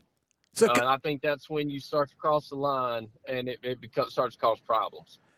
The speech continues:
Speaker 1: Coach, this is Corky. I, I'm with you. I, I, I think there, there's a, there's enough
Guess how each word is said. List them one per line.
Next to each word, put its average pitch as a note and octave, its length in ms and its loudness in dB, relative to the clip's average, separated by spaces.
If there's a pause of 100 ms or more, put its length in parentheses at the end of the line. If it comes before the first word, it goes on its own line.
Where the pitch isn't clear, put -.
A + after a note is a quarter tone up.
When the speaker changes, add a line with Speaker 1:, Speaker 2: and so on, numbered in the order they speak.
(200)
Speaker 1:
Coach, G3 180 8
this - 160 0
is F3 100 0
Corky. E3 320 8
I, C#3+ 160 8
I'm B3+ 200 8
with A3+ 180 8
you. C3 240 4
I, B2+ 40 6
I, F3 320 8
I - 20 12
think C4 240 4
there, F#3+ 260 8 (220)
there's F3+ 260 8
a, D3 100 6 (220)
there's E3 240 6
enough F3 480 6